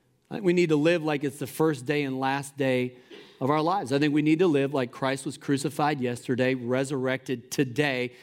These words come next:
and is coming back tomorrow. I think when the psalmist said, "Teach us to number our days,"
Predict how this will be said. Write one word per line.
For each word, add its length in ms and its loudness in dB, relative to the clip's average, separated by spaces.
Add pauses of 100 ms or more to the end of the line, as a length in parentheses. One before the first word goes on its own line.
(140)
and 100 0
is 140 -2
coming 440 -2
back 440 -4 (680)
tomorrow. 480 0
I 120 0
think 160 -4
when 100 -2
the 60 -2
psalmist 560 -2
said, 340 -2
"Teach 380 0
us 320 0 (500)
to 160 4
number 840 0 (480)
our 220 2
days," 720 0